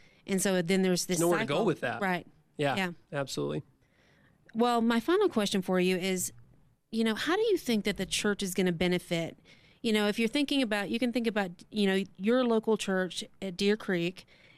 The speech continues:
Speaker 1: and then, you know, the universal church at large, how would they benefit by bringing a focus on mental health rather than just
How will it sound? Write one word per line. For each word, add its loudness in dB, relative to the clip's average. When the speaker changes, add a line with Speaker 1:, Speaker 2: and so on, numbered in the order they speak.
Speaker 1:
and 2
then, 0
you -2
know, 0
the 0
universal 0
church -6
at -8
large, 0
how 0
would -2
they 2
benefit -2
by -2
bringing 2
a -2
focus -2
on 0
mental 0
health 0
rather -2
than -2
just -4